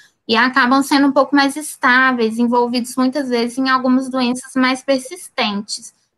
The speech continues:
Porque vocês vão ver, quando eu estiver falando de vírus de R N A, que são muitas vezes doenças mais agudas, né? Aquelas que se resolvem rápido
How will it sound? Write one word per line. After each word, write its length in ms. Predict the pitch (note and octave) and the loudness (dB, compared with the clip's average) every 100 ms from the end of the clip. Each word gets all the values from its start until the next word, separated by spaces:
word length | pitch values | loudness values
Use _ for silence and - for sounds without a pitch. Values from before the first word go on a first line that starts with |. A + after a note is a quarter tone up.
| _ - | _ -6
Porque 280 | A#3 A#3 | -2 -2
vocês 380 | A3+ B3 B3 A#3+ | -2 -2 -2 -2
vão 260 | A#3+ A#3+ A3+ | 0 0 0
ver, 220 | A3 C4 | -2 -2
quando 220 | C#4+ A#3+ | 0 -2
eu 60 | A3+ | -2
estiver 260 | A3 G#3+ | -4 -6
falando 420 | G#3 G#3 G3+ G#3 G3+ | -2 -4 -4 -6 -8
de 140 | G#3+ | -8
vírus 340 | G3+ G#3 G#3+ | -4 -2 -2
de 60 | G3+ | -4
R 200 | G3+ G#3+ | -6 -6
N 220 | G#3 G#3+ | -6 -2
A, 240 | B3+ D4+ D4 _ _ | 0 0 -2 _ _
que 120 | - | -8
são 280 | A#3+ B3 B3 - | 0 2 2 2
muitas 380 | A#3+ C#4+ D4+ B3+ | 4 4 2 2
vezes 280 | A#3+ B3 | 2 2
doenças 460 | A#3+ B3 B3 B3 B3+ | 0 2 2 -2 0
mais 240 | B3 B3 | 2 2
agudas, 720 | C4+ D#4 C#4 A#3 A3+ F#3 G#3 | 0 0 0 0 0 -4 -6
né? 240 | B3+ D4+ G4 _ | -2 -2 -2 _
Aquelas 500 | C#4 A3+ A3+ G#3+ A3+ | -6 -4 -2 -2 -2
que 100 | - | -4
se 180 | B3 C4 | -4 0
resolvem 760 | B3 A#3 A3 G3+ B3+ C#4+ C#4+ C4 | 2 2 2 4 4 4 0 0
rápido 640 | A3+ F#3+ G#3+ C4+ F#4 F#4 | 0 0 0 0 -6 -10